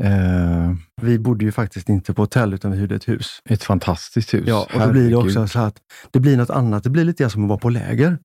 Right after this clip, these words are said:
Speaker 1: Ja.
Speaker 2: Tänkte du på det?
Speaker 1: Men jag gillar det.
Speaker 2: Du gillar det
Speaker 1: Jag gillar inte
Speaker 2: jättemycket.
Speaker 1: läger, men jag gillar det kollektiva.
Speaker 2: Ja.
Speaker 1: Och framförallt om det är ett lyxigt kollektiv som
Speaker 2: Ja.
Speaker 1: det här var.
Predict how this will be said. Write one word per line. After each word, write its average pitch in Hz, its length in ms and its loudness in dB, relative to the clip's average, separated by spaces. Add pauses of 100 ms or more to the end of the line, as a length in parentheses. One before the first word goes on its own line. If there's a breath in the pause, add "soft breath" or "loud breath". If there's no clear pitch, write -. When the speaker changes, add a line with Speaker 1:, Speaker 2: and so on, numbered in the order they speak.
(100)
Speaker 1:
Ja. 107 260 2
Speaker 2:
Tänkte 147 180 0
du - 20 2
på 208 120 2
det? 113 60 2
Speaker 1:
Men 117 100 6
jag 110 100 6
gillar 123 360 4
det. 117 340 2
Speaker 2:
Du 160 240 2
gillar 156 300 0
det 120 60 4
Speaker 1:
Jag 127 80 6
gillar 139 240 6
inte 143 180 4
Speaker 2:
jättemycket. 147 240 6
Speaker 1:
läger, 87 320 2
men 113 80 6
jag 117 80 6
gillar 107 160 6
det 98 80 2
kollektiva. 98 840 2
Speaker 2:
Ja. 131 240 0
Speaker 1:
Och 104 100 0
framförallt 104 360 2
om 104 100 4
det 101 60 4
är - 20 2
ett 92 40 0
lyxigt 104 360 0
kollektiv 120 540 2
som 107 120 2
Speaker 2:
Ja. - 60 4
Speaker 1:
det 104 60 4
här 95 120 4
var. 92 240 0